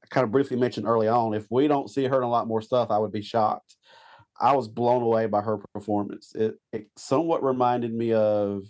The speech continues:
I can't remember if we've even mentioned this before. If we haven't, I know we've talked about it off podcast, but, uh,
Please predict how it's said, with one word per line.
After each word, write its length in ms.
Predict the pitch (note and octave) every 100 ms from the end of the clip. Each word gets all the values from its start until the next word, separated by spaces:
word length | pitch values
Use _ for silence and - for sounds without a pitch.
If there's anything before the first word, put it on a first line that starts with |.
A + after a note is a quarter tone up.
| _ _ _ _ _ _ _ _
I 40 | -
can't 140 | A2
remember 200 | B2 A2
if 80 | G#2
we've 160 | A2 A2
even 240 | G#2+ G#2+
mentioned 320 | G#2+ A2 G#2
this 120 | G#2 -
before. 460 | G#2+ - - D2+ - - _ _ _ _ _ -
If 140 | A2
we 80 | G#2+
haven't, 260 | G#2 C#3+ A2+
I 60 | A2+
know 120 | A#2
we've 120 | A2
talked 220 | A#2 F#2+
about 240 | A2 G2+ -
it 60 | _ -
off 240 | A2 G2+
podcast, 560 | G2+ F#2 - - - -
but, 340 | G2+ G2+ G2 - _ _ _ _ _ _ _ _ -
uh, 240 | G#2